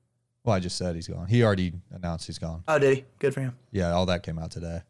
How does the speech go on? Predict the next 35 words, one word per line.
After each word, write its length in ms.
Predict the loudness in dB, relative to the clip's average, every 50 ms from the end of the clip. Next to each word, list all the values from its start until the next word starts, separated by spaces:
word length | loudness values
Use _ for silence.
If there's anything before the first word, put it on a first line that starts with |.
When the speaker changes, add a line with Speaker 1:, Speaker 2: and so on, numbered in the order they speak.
| _ _ _ _ _ _ _ -4
Speaker 1:
All 140 | -2 -2 0
those 200 | 0 -2 -4 -4
guys 220 | -4 -6 -6 -6 -6
announced. 440 | -8 -8 -8 -8 -8 -8 -8 -6 -6
I 40 | -4
mean, 240 | -4 -2 -2 -2
uh, 180 | -2 -2 -2 -2 -4
that, 280 | -4 -4 -4 -4 -4
they 120 | -4 -2 -2
just 160 | -2 -2 -2
won 140 | -2 -2 -2
a 20 |
national 320 | -2 -2 -4 -4 -6 -10 -10
championship. 440 | -8 -6 -8 -8 -8 -12 -12 -8
Why 80 | -6 -4
the 60 | -4 -4
hell 160 | -4 -6 -6
would 100 | -6 -6
they 100 | -8 -8
stay? 320 | -8 -8 -8 -6 -8 -8 -10 _ _ _ _ _ _
Speaker 2:
It's 100 | -20 -8
true. 280 | -2 2 4 4 4 2 -2 -8 -20 -20 -20 _ _ _ _ _ _ _ _ _ _ _ _ _ _ _ _
It's 80 | -8 -2
true. 220 | 2 2 2 2 2 -4 -12
Speaker 1:
So 320 | -12 -8 -8 -8 -8 -8 -10 -8
Speaker 2:
Can't 180 | -4 0 4 4
go 100 | 6 6
higher 220 | 6 4 4 4
than 140 | 4 4 4
the 60 | 4
peak 160 | 4 4 4
of 60 | 4
the 60 | 4 4
mountain. 420 | 4 4 4 4 2 0 -2 -2 -6 _ _ _ _ _ _ _ _ _ _ _ _ _ _ 0
Speaker 1:
Nope. 200 | 0 0 0 0